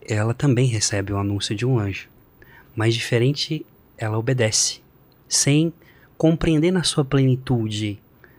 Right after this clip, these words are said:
porque humana, ela vai obedecer isso, que é o que é lindo em Nossa Senhora, né?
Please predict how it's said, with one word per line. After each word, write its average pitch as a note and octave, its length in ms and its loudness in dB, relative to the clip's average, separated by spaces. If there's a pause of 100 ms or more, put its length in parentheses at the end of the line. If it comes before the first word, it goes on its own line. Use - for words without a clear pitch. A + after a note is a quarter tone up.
(120)
porque G#2+ 320 -6
humana, A2+ 640 4 (600)
ela A2+ 440 4
vai G#2 280 0
obedecer G#2+ 560 0
isso, C3 260 2
que - 80 -6
é A#2 40 2
o G#2+ 100 -4
que - 220 -10
é G#2 260 -6
lindo A2 440 0 (160)
em G#2+ 120 -2
Nossa G#2 240 -2
Senhora, G2 440 -2
né? A#2 140 -2